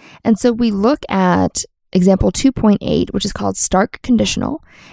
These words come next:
And here we look at what would our code look like? What is the solution if we wrap the code in a new conditional? So here we say simply, "If number equals two, then use the lyrics,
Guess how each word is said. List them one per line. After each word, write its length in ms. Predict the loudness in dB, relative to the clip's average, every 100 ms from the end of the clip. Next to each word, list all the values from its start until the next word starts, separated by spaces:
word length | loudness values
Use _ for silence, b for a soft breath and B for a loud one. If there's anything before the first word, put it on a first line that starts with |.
| B
And 140 | 4 4
here 280 | 4 2 2
we 140 | 2
look 220 | 0 0
at 140 | -2 -2
what 400 | -2 0 0 0
would 380 | 0 4 4 4 0
our 160 | -2 -4
code 340 | -2 0 2
look 180 | -2 -2
like? 260 | -4 -2
What 100 | 0
is 100 | 0 0
the 60 |
solution 580 | -2 0 0 0 0 0 B B B 2
if 260 | 2 4
we 240 | 2 2 2
wrap 440 | 2 0 -2 -4
the 120 | -6
code 440 | -4 0 2 2 2
in 240 | 0 2 2
a 60 | 2
new 320 | 2 2 0
conditional? 640 | 0 0 0 -4 -8 -10 B B B
So 160 | 0 0
here 440 | 2 2 4 2 0
we 220 | 0 0
say 420 | 0 2 2 2
simply, 600 | 2 0 2 2 2 0 -4 b b b
"If 480 | 0 2 2 -2 -10 -16 _ -2
number 480 | 2 2 2 2 2
equals 360 | 0 -2 -2 -2
two, 400 | 2 2 2 -2 -8 -6
then 580 | 0 2 4 4 2 0 _ _
use 600 | 2 6 6 6 6 4
the 120 | 0 2
lyrics, 500 | 2 4 2 0